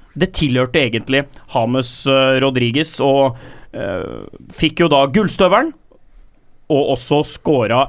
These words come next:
et helt eksepsjonelt nydelig mål mot, eh, Uruguay, da det ble spilt sånn, eh, ping-pong over hodet på Godin, og han fikk, eh, kyssa ballen og, og hamret han, eh, på hel volley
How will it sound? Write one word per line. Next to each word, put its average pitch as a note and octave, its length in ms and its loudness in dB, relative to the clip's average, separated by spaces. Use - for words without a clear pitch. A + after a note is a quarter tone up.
et B2 300 -6
helt G#3 540 -2
eksepsjonelt D#3+ 920 0
nydelig C#3 500 2
mål D3 260 2
mot, C3+ 380 -2
eh, C#3 320 2
Uruguay, C#3+ 520 4
da C#3+ 200 2
det C#3+ 100 0
ble C#3 160 2
spilt C#3 380 -4
sånn, C#3 340 2
eh, B2+ 320 2
ping-pong A3 580 2
over E3 220 4
hodet D3 340 0
på D3+ 240 0
Godin, E3 440 2
og C3+ 140 2
han C#3 240 2
fikk, C3 360 -4
eh, B2+ 320 2
kyssa C3+ 540 0
ballen B2 340 2
og, B2 500 0
og C3 140 -2
hamret A#2 280 0
han, B2+ 180 0
eh, A#2 420 0
på C3+ 180 0
hel C3+ 200 2
volley B2 360 0